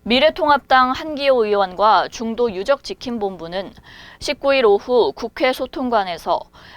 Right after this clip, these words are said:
강원도 중도 유적 보존과 레고랜드 사업 중단을 촉구하는 기자회견을 가졌습니다.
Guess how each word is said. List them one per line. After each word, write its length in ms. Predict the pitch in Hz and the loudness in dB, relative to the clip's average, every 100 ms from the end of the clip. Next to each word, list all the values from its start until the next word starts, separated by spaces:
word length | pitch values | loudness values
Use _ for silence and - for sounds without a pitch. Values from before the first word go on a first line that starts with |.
| - | 0
강원도 440 | 214 233 247 247 | 2 4 2 2
중도 400 | 247 233 233 269 | 0 -4 -2 0
유적 300 | 254 240 240 | 0 0 -2
보존과 640 | 240 202 220 196 226 202 | -4 -4 -4 0 4 4
레고랜드 580 | 170 185 247 269 247 240 | 4 0 0 0 0 -2
사업 380 | 247 190 185 - | 0 0 0 -2
중단을 560 | - 196 208 180 220 247 | -12 -4 -2 0 -4 -8
촉구하는 640 | - - 247 214 208 208 | -14 -4 0 0 0 -8
기자회견을 800 | - 196 233 233 208 175 180 226 | -10 -2 -2 -2 -6 -8 -6 -8
가졌습니다. 840 | 233 208 - 185 160 - - - | -10 -14 -14 -16 -8 -8 -8 -12